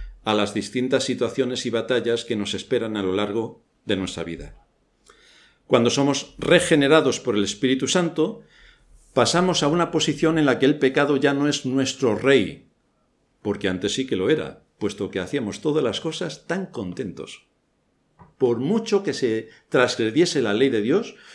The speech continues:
nos importaba un comino y disfrutábamos atentando contra la ley de Dios.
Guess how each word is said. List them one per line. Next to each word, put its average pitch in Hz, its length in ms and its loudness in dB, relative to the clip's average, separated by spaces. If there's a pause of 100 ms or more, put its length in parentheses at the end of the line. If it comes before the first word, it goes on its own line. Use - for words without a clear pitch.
(160)
nos 127 260 -2
importaba 147 520 2
un 143 140 0
comino 139 600 -2
y 139 180 0
disfrutábamos 131 1300 2 (440)
atentando 113 680 0
contra 98 380 -4
la 87 140 0
ley 95 140 0
de 85 120 -4
Dios. 76 400 -12